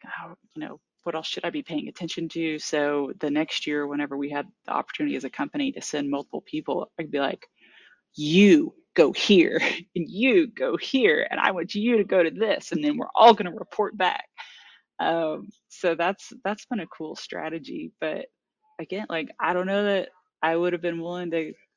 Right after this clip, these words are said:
I, I like to think I would have been willing to come back, um, just to, for the learning and stuff, but I don't know that I would have fully appreciated the friendships if, if Elena, if we hadn't sat next to each other, honestly, so.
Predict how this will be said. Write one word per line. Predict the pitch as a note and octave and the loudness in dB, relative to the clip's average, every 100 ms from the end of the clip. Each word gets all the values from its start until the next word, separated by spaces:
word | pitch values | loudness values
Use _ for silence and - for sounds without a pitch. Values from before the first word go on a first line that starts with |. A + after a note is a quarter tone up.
| - | 0
I, | G#3 G3+ | 2 2
I | E3+ | 2
like | D#3 D#3+ | 2 2
to | - | -2
think | D3 C#3 | -8 -6
I | C#3+ | -8
would | C#3+ C#3+ | -8 -8
have | - | -8
been | C#3 | -8
willing | C3 - | -8 -10
to | - | -14
come | - C#3 C3+ | -14 -14 -12
back, | C#3+ C3+ - _ _ _ - _ _ - | -8 -8 -10 _ _ _ -20 _ _ -14
um, | C#3+ C#3 C#3 - - - _ _ _ _ _ - | -8 -8 -8 -10 -18 -20 _ _ _ _ _ -8
just | D3+ - | -8 -4
to, | D3+ - - _ - | -6 -6 -8 _ -6
for | D#3+ | -4
the | D3 | -2
learning | D3 D3+ D3 | -2 -2 -2
and | C#3+ | -4
stuff, | - - - _ | -6 -8 -10 _
but | D3+ D3+ - | -8 -8 -6
I | D3+ | -6
don't | D3 - | -6 -6
know | C#3+ | -6
that | C#3 | -4
I | C#3 | -6
would | C#3+ | -6
have | C#3+ | -10
fully | - D3+ | -8 -8
appreciated | C3+ - D3 C#3+ C#3+ | -6 -6 -6 -4 -6
the | D3 | -6
friendships | - D3+ - D#3 - | -4 -6 -6 -10 -8
if, | - - _ _ _ _ - | -10 -10 _ _ _ _ -10
if | - | 0
Elena, | D#3 D#3 | 2 4
if | D3+ - | 0 -2
we | D#3+ | -2
hadn't | D#3+ C#3+ | 0 -2
sat | C#3+ - | -4 -6
next | F3+ - | -8 -10
to | |
each | E3 C#3 | -10 -6
other, | C#3 | -4
honestly, | C#3 D3 D3+ - - | -2 -4 -8 -12 -14
so. | - - - D#4+ | -12 -10 -8 -10